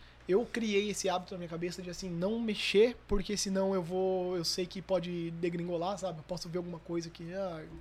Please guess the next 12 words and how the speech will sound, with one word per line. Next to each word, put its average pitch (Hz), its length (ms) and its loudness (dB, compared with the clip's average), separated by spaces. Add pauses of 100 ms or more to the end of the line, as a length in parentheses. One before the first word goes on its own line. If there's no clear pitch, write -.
eu 180 60 -12
vou 165 100 -10
querer 170 220 -6
ler. 180 340 -2 (800)
E 185 540 -2 (160)
o 214 80 -6
computador 190 380 2
é 208 40 4
complicado, 214 520 0
porque 175 600 -4
o 175 40 -10
computador, 175 460 -2